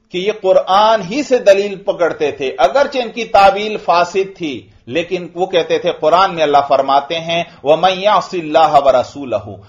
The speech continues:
जो कोई अल्लाह और उसके रसूल की नाफरमानी करे,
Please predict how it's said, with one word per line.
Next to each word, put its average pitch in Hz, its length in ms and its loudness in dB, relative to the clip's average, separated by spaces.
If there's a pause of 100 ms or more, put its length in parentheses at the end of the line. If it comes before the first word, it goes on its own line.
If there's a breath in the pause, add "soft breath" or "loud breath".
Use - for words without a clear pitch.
(120 soft breath)
जो 202 200 2
कोई 240 160 2 (100)
अल्लाह 185 260 2
और 185 120 4
उसके 170 260 -6
रसूल 156 400 -4
की 156 140 -10
नाफरमानी 123 720 -4
करे, 117 420 -4